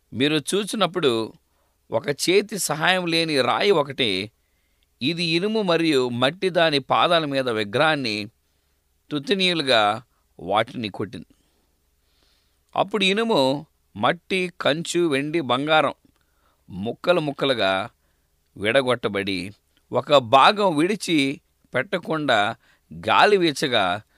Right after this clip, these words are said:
ధూళివలె ఎగిరిపోయి-, పోయినవి. మరియు భూమి మొత్తం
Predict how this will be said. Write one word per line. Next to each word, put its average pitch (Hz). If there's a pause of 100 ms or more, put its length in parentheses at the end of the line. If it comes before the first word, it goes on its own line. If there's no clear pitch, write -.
(260)
ధూళివలె 196
ఎగిరిపోయి-, 175
పోయినవి. 139 (1000)
మరియు 185
భూమి 190
మొత్తం 139